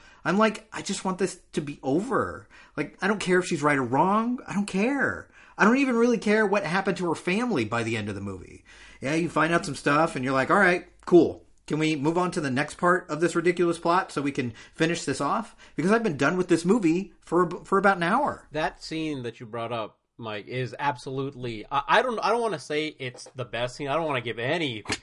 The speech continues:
Speaker 2: aspect of this <laughs> film best anything, but
Speaker 1: It's not good, but it's
Speaker 2: <laughs> Right.
Speaker 1: better than, <laughs> yes.
Speaker 2: But it's a great example of what I think the problem is, and I hate to say it, but it, it's,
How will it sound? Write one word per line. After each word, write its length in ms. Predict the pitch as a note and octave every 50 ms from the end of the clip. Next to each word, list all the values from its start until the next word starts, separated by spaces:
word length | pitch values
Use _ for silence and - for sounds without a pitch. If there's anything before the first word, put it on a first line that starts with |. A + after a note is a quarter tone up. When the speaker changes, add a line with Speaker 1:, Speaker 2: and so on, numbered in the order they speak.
| _ _ _ _ -
Speaker 2:
aspect 420 | C3 D3 C#3 - - D3+ B2+ -
of 80 | B2+ A2+
this 180 | C3 C3 - -
<laughs> 220 | - - - -
film 540 | A3 F#3+ D3+ D#3 D#3+ C#3+ B2+ - - D#3+ C3+ -
best 260 | D3+ D3 D3 - -
anything, 480 | C#3+ D#3+ F3 F#3+ C#3+ C#3 C#3 C3 B2+ B2+ - - - - - E3 -
but 340 | C3 F#3 G3 F#3+ D3+ C3 - - - -
Speaker 1:
It's 160 | - - -
not 280 | A#3 C4 C4+ - - C4
good, 360 | B3 E4+ - - - - - - - -
but 160 | - - -
it's 160 | D#3 D3+ D3+ -
Speaker 2:
<laughs> 0 |
Right. 200 | - - F3 E3+
Speaker 1:
better 460 | F3 G3 G3+ F#3+ F3 E3+ E3+ E3+ F3
than, 500 | D3+ C#3+ D3 D3 D3 C#3+ D3 C#3+ C#3 - - - C#4 C4 A3+
<laughs> 240 | B3 - - -
yes. 440 | G3 - A2+ F#2+ - - - - - -
Speaker 2:
But 240 | F3+ C#3+ G3 G3 - G#3
it's 160 | G#3 - G#3
a 20 |
great 220 | D#3+ F#3+ A3 C4 C4+
example 520 | F3+ D3 D3 F3+ F#3+ G3 F3+ G#3 G3 F3+ -
of 140 | E3 C#3+ C3+
what 440 | C3+ C3+ C#3+ C#3+ D3+ E3+ F3 E3+ - _ _ _ _ - -
I 80 | D#3
think 240 | D3+ E3+ E3+ E3 D3 C#3 _ _ _
the 200 | C#3 C3 C3+ B2
problem 680 | - _ _ - - D#3+ D3 D#3 C#3+ C#3+ C3 B2 B2
is, 220 | B2+ C3 C3 A#2+
and 120 | A#2+ A#2 A#2+
I 120 | G#2+ A#2+
hate 180 | A#2 E3 A#3+ -
to 80 | G#3
say 120 | - G#3+ A#3
it, 60 | G3+
but 120 | F3 E3
it, 140 | D#3+ D#3+ - -
it's, 240 | F3 D3 - -